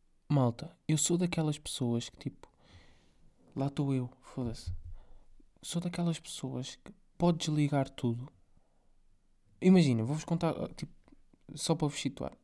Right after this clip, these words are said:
Houve uma vez que eu saí de casa e estava na paragem, malta. Eu já estava na paragem com o autocarro prestes a aparecer.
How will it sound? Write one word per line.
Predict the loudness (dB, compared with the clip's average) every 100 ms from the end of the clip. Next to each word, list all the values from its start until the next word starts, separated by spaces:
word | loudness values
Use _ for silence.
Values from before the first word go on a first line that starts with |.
| _
Houve | 0 2 6
uma | 4
vez | 4 0 -4 -8 -12 -8 -8 -10 -16 -18 -20 -20 _ _ -20 _ _ _ _ _ -18 -18 -20 -20 -6
que | -2
eu |
saí | 4 4
de | 2
casa | 0 0 2 -2 -6 _ _ _ _ -20 -20 _
e | -4
estava | 4 6 6 4
na | 4
paragem, | 2 0 2 -2 -4 -6 -10
malta. | -16 -20 -20 -20 _ -2
Eu | 0
já | 2
estava | 2 2
na | 2
paragem | 2 0 0 -2 -2
com | -4 -4 -2
o |
autocarro | 0 0 -2 -2 -4
prestes | -4 -4 -2 -6
a |
aparecer. | -2 -4 -4 -10